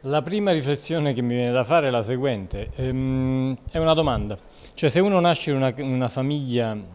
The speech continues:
che ha attitudini addentellati malavitosi, può emanciparsi? Io sinceramente non lo so.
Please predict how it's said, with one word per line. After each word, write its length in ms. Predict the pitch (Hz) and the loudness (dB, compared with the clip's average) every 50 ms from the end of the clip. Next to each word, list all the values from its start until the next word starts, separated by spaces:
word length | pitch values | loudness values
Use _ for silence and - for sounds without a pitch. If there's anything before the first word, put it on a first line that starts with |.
| 101 - | -20 -20
che 160 | - - 127 | -12 -8 -6
ha 320 | 113 113 117 117 117 117 - - - - - - - | -4 -4 -4 -4 -4 -6 -8 -12 -20 -20 -20 -16 -12
attitudini 1080 | - 113 - - 123 107 123 135 135 123 123 117 117 110 110 110 107 104 101 101 101 95 - - - - - - _ _ _ _ _ - | -12 -12 -8 -8 -8 -6 -4 -4 -4 -2 -2 -4 -4 -4 -4 -6 -6 -8 -8 -10 -10 -12 -16 -20 -20 -20 -20 -20 _ _ _ _ _ -14
addentellati 1400 | - 131 123 120 139 131 - 139 117 123 135 143 143 139 117 127 120 120 113 110 107 104 104 107 107 104 104 104 95 92 - _ _ _ - - - - - - - 76 87 82 80 80 104 | -12 -10 -4 -4 -4 -2 -2 -4 -2 0 2 2 2 2 0 -2 -4 -4 -4 -4 -6 -6 -8 -8 -8 -10 -10 -12 -14 -18 -20 _ _ _ -20 -20 -20 -20 -20 -20 -20 -20 -20 -20 -20 -16 -12
malavitosi, 640 | 120 120 120 117 107 107 98 - 98 87 - - - - _ _ _ _ _ _ _ _ _ - - - _ _ - - - - - _ _ | -10 -8 -8 -8 -8 -8 -12 -14 -18 -20 -20 -20 -20 -20 _ _ _ _ _ _ _ _ _ -20 -20 -20 _ _ -20 -20 -20 -20 -20 _ _
può 1000 | - 160 175 180 180 175 175 170 165 165 160 160 156 156 151 147 147 143 147 143 | 0 2 4 6 6 6 6 6 6 6 6 6 6 4 4 4 4 2 2 0
emanciparsi? 1000 | 143 143 143 143 127 - - 127 - 143 101 - - - - - - 139 160 - - - - - - - - - - - - _ - - _ _ - _ _ _ _ _ - - _ _ - - - _ - - - - _ - - - - _ _ _ - - - - - - _ _ _ _ _ _ _ _ _ _ _ _ - - _ _ _ - - - - - | 0 -2 -2 -2 -4 -4 -6 0 2 2 0 0 -4 -12 -16 -14 -12 -12 -12 -12 -16 -20 -20 -20 -20 -20 -20 -20 -20 -20 -20 _ -20 -20 _ _ -20 _ _ _ _ _ -20 -20 _ _ -20 -20 -20 _ -20 -20 -20 -20 _ -20 -20 -20 -20 _ _ _ -20 -20 -20 -20 -20 -20 _ _ _ _ _ _ _ _ _ _ _ _ -20 -20 _ _ _ -16 -16 -16 -20 -12
Io 260 | - 147 170 180 143 | -6 0 2 2 2
sinceramente 600 | 110 123 117 - 156 139 139 143 135 123 - - 117 | 2 -2 -2 0 0 2 2 2 2 0 -2 -6 -6
non 280 | 120 127 143 143 120 | -4 -2 -2 -2 -2
lo 80 | 110 101 | -2 -4
so. 180 | - - 85 | -4 -8 -10